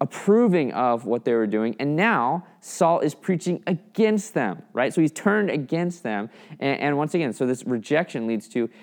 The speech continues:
you know, they say, "Oh, so you're on the other side? Well, we're gonna do to you exactly what we did to Stephen." And so they now have a plot to kill him, and he has to be sent home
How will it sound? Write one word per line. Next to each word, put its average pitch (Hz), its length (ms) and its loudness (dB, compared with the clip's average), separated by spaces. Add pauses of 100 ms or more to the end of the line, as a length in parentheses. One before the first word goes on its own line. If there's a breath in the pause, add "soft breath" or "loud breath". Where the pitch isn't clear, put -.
(160 loud breath)
you 131 80 0
know, 127 80 4
they 123 100 4
say, 123 140 2
"Oh, 151 180 4
so 127 160 0
you're 127 220 6
on 143 100 2
the 127 80 2
other 113 180 2
side? 117 440 0 (240 loud breath)
Well, 120 100 2
we're 117 220 2
gonna 180 220 2
do 135 360 2 (180)
to - 120 -2
you 120 520 4
exactly 123 600 -2
what 113 140 0
we 101 100 0
did 92 200 -4
to 95 80 -12
Stephen." 92 640 -8
And - 100 -14
so 98 120 -6
they 104 220 0
now 117 240 -2
have 104 140 -6
a 95 80 -4
plot 90 320 -4
to 95 80 -10
kill 98 280 -4
him, 92 120 -6
and 98 80 -8
he - 120 -10
has 101 160 -6
to 104 100 -8
be 101 120 -2
sent 98 220 -8
home 98 260 -6